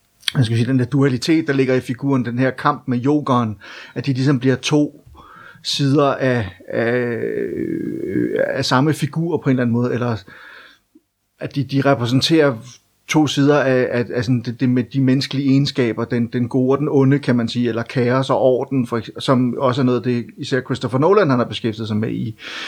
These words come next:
i sine Dark, Dark Knight-film, som jeg synes er ret interessant. Men hele det her menneskelige aspekt, der er i ham, at han også bare, han er fejlbarlig. Altså, han er ikke ufejlbarlig, ligesom i gåseøjne Superman jo er for det meste af tiden. Jeg har altid syntes, at Superman var sådan lidt...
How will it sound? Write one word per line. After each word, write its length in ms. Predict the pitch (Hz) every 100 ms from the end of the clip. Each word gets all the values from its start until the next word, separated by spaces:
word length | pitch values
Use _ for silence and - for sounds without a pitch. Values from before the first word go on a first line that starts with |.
| -
i 60 | 131
sine 260 | 113 135 135
Dark, 460 | 131 113 113 131
Dark 160 | 117 117
Knight-film, 440 | 117 110 - 117
som 120 | 113
jeg 80 | 113
synes 140 | 107 117
er 60 |
ret 140 | 117 117
interessant. 380 | 110 107 123 - - - -
Men 140 | 135 139
hele 200 | 170 170
det 80 | 180
her 140 | 170
menneskelige 520 | 147 151 160 175 156
aspekt, 340 | 123 - 143 139
der 60 |
er 160 | 123 113
i 60 | 117
ham, 180 | 127
at 120 | 127 127
han 140 | 135
også 300 | 139 135 160
bare, 300 | 151 123 127
han 260 | 131 135 135
er 100 | 165
fejlbarlig. 880 | - 156 135 143 135 127 120 104 -
Altså, 220 | 123 127
han 220 | 107 131
er 40 |
ikke 320 | 127 147 165 165
ufejlbarlig, 760 | 139 - 127 123 131 131 143 127
ligesom 400 | 123 135 127 -
i 80 | 123
gåseøjne 460 | 135 127 127 127
Superman 520 | 120 151 147 127 120 113
jo 80 |
er 180 | 120 113
for 120 | -
det 80 | 123
meste 180 | 127 120
af 60 | 120
tiden. 140 | 127
Jeg 80 | 135
har 80 | 165
altid 200 | 165 180
syntes, 260 | 170 170
at 40 | 160
Superman 380 | 160 147 131 117
var 100 | 120
sådan 160 | 135
lidt... 220 | 139 131